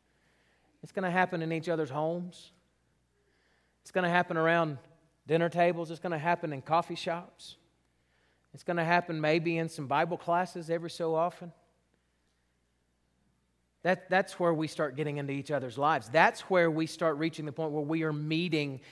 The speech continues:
each other's needs, whether that be physical, emotional, or spiritual.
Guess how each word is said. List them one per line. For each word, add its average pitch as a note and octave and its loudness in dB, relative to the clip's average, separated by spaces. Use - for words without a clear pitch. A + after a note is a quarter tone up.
each E3 -2
other's D3 -2
needs, C3+ -4
whether D#3+ 0
that D3 -2
be C#3 -4
physical, E3 -2
emotional, D3 -2
or C3+ -8
spiritual. D3+ -4